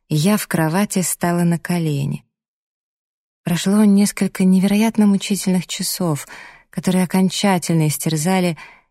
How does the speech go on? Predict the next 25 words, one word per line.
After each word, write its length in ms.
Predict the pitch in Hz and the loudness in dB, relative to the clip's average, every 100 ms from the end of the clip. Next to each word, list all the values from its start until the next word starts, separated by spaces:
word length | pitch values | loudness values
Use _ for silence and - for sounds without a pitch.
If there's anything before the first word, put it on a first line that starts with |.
| _ | _
и 100 | 175 | -6
подавили 580 | - 160 170 170 180 170 | -4 0 0 2 2 2
мой 260 | 165 170 | 2 2
разум. 560 | 165 147 131 - 151 151 _ _ _ _ _ _ _ _ _ | 0 -2 -4 -8 -10 -10 _ _ _ _ _ _ _ _ _
Думаю, 320 | - 190 190 175 | 0 4 4 4
что 160 | - | 0
из 100 | 185 | -4
всех 300 | - - 175 | -2 -4 -4
кошмаров 720 | - 165 - 185 175 139 139 | -4 -6 -2 0 0 0 -4
той 200 | - 151 | -6 -2
ночи 460 | 151 185 190 - 156 - - - _ _ | 0 0 0 -4 -6 -8 -20 -20 _ _
самый 340 | - 185 175 165 | -6 0 2 2
жуткий 480 | 139 214 - - | 2 0 0 -2
я 140 | 170 156 | -2 -2
пережила 640 | - 156 156 160 170 170 | -4 -2 -2 0 0 0
в 100 | 139 | 0
эти 340 | 170 156 - 143 | -2 -2 -4 -4
минуты. 640 | 143 143 143 143 - - - _ _ _ _ _ _ _ _ _ | -2 -2 -2 -4 -10 -18 -20 _ _ _ _ _ _ _ _ _
Мне 260 | 180 190 180 | 0 2 2
мерещилось, 680 | 175 180 220 - 175 147 143 | 2 0 0 -2 -2 -4 -4
что 240 | - 156 | -6 -8
почивший, 760 | - 165 - - 190 - - 151 | -6 -8 -6 -4 -4 -4 -4 -2
горячо 440 | 147 160 - 214 | -2 -4 -4 -2
любимый 500 | 196 180 202 190 165 | -2 -2 0 2 0
человек, 640 | - - 175 175 185 151 | -2 -6 -4 -2 -2 -4